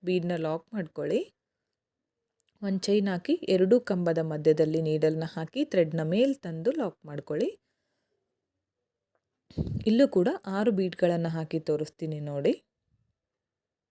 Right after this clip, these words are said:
ಓಕೆ, ಕಂಪ್ಲೀಟ್ ಆಗಿದೆ ನೋಡಿ. ಇವಾಗ ಇದನ್ನ ಸ್ಟ್ರೇಟ್ ಆಗಿ ಇಟ್ಕೊಂಡು ಲಾಕ್ ಮಾಡ್ಬೇಕು.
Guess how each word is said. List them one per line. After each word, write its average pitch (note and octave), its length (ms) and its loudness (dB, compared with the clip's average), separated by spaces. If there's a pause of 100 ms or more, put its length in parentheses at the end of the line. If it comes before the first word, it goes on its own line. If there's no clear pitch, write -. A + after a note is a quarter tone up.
(1700)
ಓಕೆ, B3 200 -4
ಕಂಪ್ಲೀಟ್ E3 500 -4
ಆಗಿದೆ D3 300 -4
ನೋಡಿ. D3 340 -2 (2250)
ಇವಾಗ F3+ 280 -4
ಇದನ್ನ D#3+ 340 -2
ಸ್ಟ್ರೇಟ್ A#3 540 0
ಆಗಿ F3+ 140 0
ಇಟ್ಕೊಂಡು E3+ 440 -6 (340)
ಲಾಕ್ D#3 300 -12
ಮಾಡ್ಬೇಕು. C#3+ 460 -4